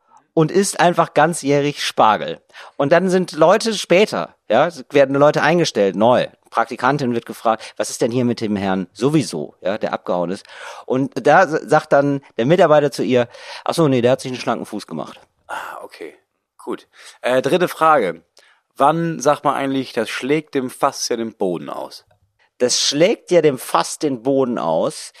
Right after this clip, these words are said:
Speaker 1: ist eine Aussage von Pedanten, wo sich alle anderen denken,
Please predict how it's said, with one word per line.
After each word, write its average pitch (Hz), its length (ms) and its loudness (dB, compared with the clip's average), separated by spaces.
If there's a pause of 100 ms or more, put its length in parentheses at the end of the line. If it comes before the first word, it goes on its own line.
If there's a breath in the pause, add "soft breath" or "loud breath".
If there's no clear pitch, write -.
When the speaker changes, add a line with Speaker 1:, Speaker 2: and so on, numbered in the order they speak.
(380 loud breath)
Speaker 1:
ist - 360 0
eine 139 240 0
Aussage 139 560 2
von 131 300 -2
Pedanten, 113 720 -2 (1120)
wo 135 300 0
sich 143 260 -6
alle 170 220 4
anderen 160 260 2
denken, 139 520 0